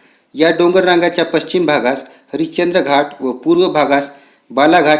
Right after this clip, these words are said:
या नावाने ओळखल्या जाते. बीड जिल्ह्यात प्रवेश केल्यावर या रांगांना बालाघाट डोंगर रांग असे म्हणतात. हरिश्चंद्र बालाघाट या डोंगर रांगेमुळे गोदावरी नदी व भीमा नदी या दोन नद्यांची खोरी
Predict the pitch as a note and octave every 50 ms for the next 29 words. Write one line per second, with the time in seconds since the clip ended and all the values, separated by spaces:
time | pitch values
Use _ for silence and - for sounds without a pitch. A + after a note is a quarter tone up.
0 | - C#3 C#3+ D3 D3+ D3+ D3 D3+ D3 D3+ - D3 C#3+ D3 D3 - D3 D3 C3+ B2
1 | A#2 A2+ - B2+ C3+ - - - _ _ _ _ _ B2 D3 F3+ F#3+ E3 E3+ F#3+
2 | F3 F#3+ F#3 F3+ - - F3 E3+ E3+ F#3 F3 - - E3+ D#3+ D#3 D3 B2 A#2+ C3
3 | C3 - - - C#3 D3 D3+ D#3 D#3 D#3 D#3 D#3 D#3 D#3 D3+ C3+ B2 B2 C3 -
4 | - - _ _ - A#2 A#2+ C3+ D3 D#3 E3 F3+ F#3 F#3+ G3 F#3+ F#3+ E3 E3 D#3+
5 | D#3+ E3+ D#3 D#3 D#3 D#3 D#3 C#3 C#3 - D#3 D3 C#3 B2 A2+ - B2 C3 - -
6 | - - _ _ - - - _ _ _ _ _ _ _ - C#3+ F3 F#3 - -
7 | F#3+ G3 G3 G3+ F#3+ F3 F3 E3+ D#3+ C#3+ C3+ C#3+ C#3+ C#3+ - D3 D#3 E3 E3 E3
8 | E3+ F3 F#3 F#3 F3+ F3+ F3 E3 D#3 D#3 D3+ C3+ B2+ C3+ C#3+ C3+ - - _ _
9 | _ - A#2+ C3+ D3 D3 F3 F3 F#3 F#3+ F#3+ F#3 F#3 D#3+ C#3+ D3+ D3+ D3+ D3+ -
10 | D3 C#3+ C3+ B2+ D3 D3+ D#3+ F3+ F#3 F3+ E3+ C#3 C#3 C#3+ C#3+ D3 D3 C#3+ C#3 D3
11 | D#3 E3 F3+ F3+ F3 D#3+ E3+ E3+ D#3 - D#3+ D3+ - D3 C#3 C3 C#3